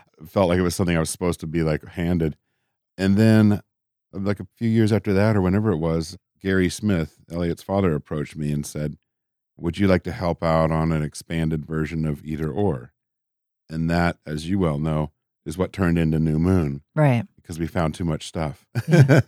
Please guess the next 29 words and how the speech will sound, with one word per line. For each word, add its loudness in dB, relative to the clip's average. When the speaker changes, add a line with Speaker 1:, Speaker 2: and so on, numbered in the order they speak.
Speaker 2:
Right. 2
And 6
that 8
was 6
quite 2
a 8
long 6
process. 0
I 4
kinda 2
came 2
Speaker 1:
Mm-hmm. 6
Speaker 2:
in 6
at 0
the -4
tail 0
end 4
of, 0
of -2
that, 4
Speaker 1:
Yeah. 6
Speaker 2:
those 4
sessions, 2
but -2
I 4
remember 6
there 6
were 6
just -2